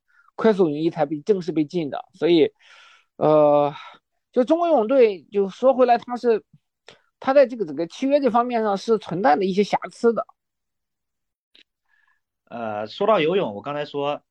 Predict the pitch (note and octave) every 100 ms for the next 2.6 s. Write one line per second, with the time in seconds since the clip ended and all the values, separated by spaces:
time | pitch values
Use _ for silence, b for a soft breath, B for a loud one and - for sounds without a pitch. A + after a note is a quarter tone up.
0 | _ _ D3 D3 D3 D3 D3+ D3+ - B2
1 | C#3+ C#3+ A#2+ C3 C3+ C#3 F#2+ F2 C#3 B2+
2 | G2 G#2+ B2+ A#2 G#2+